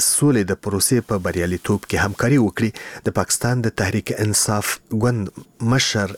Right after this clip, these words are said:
عمران خان چې په پارلماني انتخاباتو کې زیاتې څوکۍ ګټلې ویلي، حکومت به یې په افغانستان کې د سولې د ټینګښت لپاره هڅې وکړي.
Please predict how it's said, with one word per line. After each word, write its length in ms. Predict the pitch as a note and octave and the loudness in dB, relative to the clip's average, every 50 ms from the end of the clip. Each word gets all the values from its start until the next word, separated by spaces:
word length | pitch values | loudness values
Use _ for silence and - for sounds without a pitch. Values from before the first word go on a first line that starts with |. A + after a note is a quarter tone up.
| - A2 A2 | -4 -2 0
عمران 280 | G#2+ G2+ A2 A2+ G2+ - | 2 2 0 0 0 0
خان 200 | - C#3+ C#3+ C3+ - | 2 2 2 2 2
چې 480 | - C3 A#2 - - - - - - - | 2 0 0 0 -4 -10 -10 -10 -4 -2
په 120 | C3+ B2 C3+ | -2 0 2
پارلماني 480 | B2 A#2+ B2+ B2+ B2+ C3 C3+ C#3+ C#3+ C3 A#2 | 2 2 2 2 2 2 2 4 2 2 2
انتخاباتو 540 | G#2+ - - A2 G#2 A#2 A#2+ A#2 - A#2+ - - | -2 -2 -2 -2 0 0 0 2 0 -2 0 2
کې 220 | A#2+ G#2+ G#2 G2+ | 2 2 4 4
زیاتې 260 | B2 C3 C3 B2+ - A2+ - - | 2 2 2 2 -2 -2 -2 0
څوکۍ 320 | G#2+ G2+ - - B2+ A#2+ G2+ G2+ | -2 -2 0 2 2 2 2 2
ګټلې 280 | F#2+ - A2+ G2+ G2+ G2+ A#2 | 0 0 0 0 2 4 4
ویلي، 260 | C#3+ D3+ C#3+ C#3+ C3+ - - - - - - | 4 4 4 4 2 2 -4 -18 -16 -6 -6
حکومت 400 | B2+ - - B2 A#2+ A#2 A2 A#2 | -6 -2 0 0 0 0 2 2
به 80 | A#2 A2+ | 2 0
یې 100 | A2 - | 2 0
په 120 | G#2+ G2 - | -2 -2 -2
افغانستان 520 | - G#2+ G#2 G2 - - B2+ B2 A#2+ A#2 - | -2 -4 -2 0 0 2 2 0 0 0 0
کې 120 | B2+ A#2 G2+ - - - - - - - A2 | 2 0 0 0 -6 -16 -16 -14 -6 0 2
د 100 | G#2+ G#2 - - | 2 2 2 0
سولې 300 | - - C#3+ C#3 B2 G#2 F2+ F#2+ | 2 4 4 4 4 2 0 -2
د 100 | F#2 - - | -4 -4 -4
ټینګښت 440 | - G2+ G2+ A2 A2+ A#2+ - - - F#2+ | -4 0 0 2 2 0 0 -2 -4 -4
لپاره 240 | F2 - G2 F#2+ G2 F2 | -2 0 0 0 0 0
هڅې 200 | G2+ - - G#2+ G#2 G#2 | 0 0 0 2 2 2
وکړي. 280 | G#2 - - A2+ A2 | 2 2 2 0 0